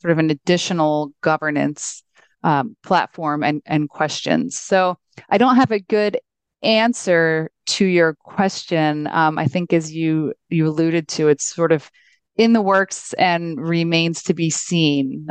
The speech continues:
Um, but there's certainly efforts to be, um, more sort of cross-sectoral and more comprehensive and holistic, and s-, get out of the trap of kind of,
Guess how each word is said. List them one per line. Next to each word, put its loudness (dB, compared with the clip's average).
Um, 0
but -8
there's 2
certainly 0
efforts -2
to 0
be, 4
um, -2
more 2
sort 2
of -2
cross-sectoral -2
and 2
more 0
comprehensive -2
and 2
holistic, 0
and -2
s-, -12
get 2
out 2
of -8
the -10
trap -4
of -10
kind -2
of, -2